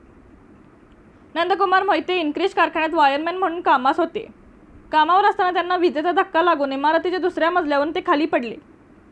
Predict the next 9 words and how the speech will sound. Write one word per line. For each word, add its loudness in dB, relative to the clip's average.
त्यांना 0
कायमचे 0
अपंगत्व 0
आले. 2
छातीखालील 2
पूर्ण 0
शरीर 0
निकामी -2
झाले. 0